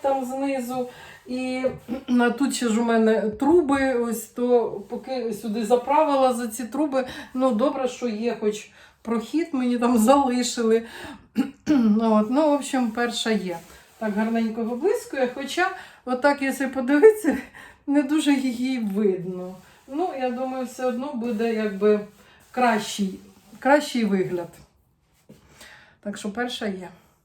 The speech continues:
Все, буду далі. Ось поставила собі ноутбук. Олексій Ворон.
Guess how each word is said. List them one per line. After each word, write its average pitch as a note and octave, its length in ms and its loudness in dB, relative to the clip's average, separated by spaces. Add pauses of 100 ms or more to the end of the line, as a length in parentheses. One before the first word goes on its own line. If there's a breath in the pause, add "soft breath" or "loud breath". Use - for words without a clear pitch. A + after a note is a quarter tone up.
(200)
Все, - 180 -10 (220)
буду A3+ 300 -4
далі. F#3 340 -4 (1300)
Ось A#3 160 2
поставила A#3 600 4
собі A#3 280 0
ноутбук. A#3 760 6 (300 loud breath)
Олексій B3+ 580 4
Ворон. E4 600 6